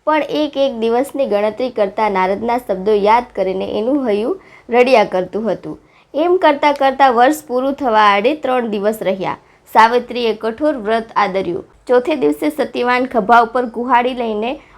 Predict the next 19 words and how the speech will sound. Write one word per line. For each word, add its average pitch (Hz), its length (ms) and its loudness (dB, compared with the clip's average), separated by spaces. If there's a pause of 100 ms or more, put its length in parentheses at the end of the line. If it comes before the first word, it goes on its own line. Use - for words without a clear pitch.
વનમાં 226 380 2
જવા 196 240 -2
નીકળ્યો. 170 500 -6 (280)
ત્યારે 220 300 0
સાવિત્રીએ 220 640 0
જીદ 226 260 -2 (100)
કરીને 240 440 -2
એને 214 140 -2
સાથે 214 400 -2
ગઈ. 151 280 -6 (540)
સત્યવાને 294 640 2
ફળો 254 380 0
વીણીને 247 420 -2
ટોપલી 226 380 -6
ભરી, 185 320 -10 (720)
પછી 294 360 0
લાકડા 233 440 0
ચીરવા 196 340 -4
લાગ્યો, 170 460 -8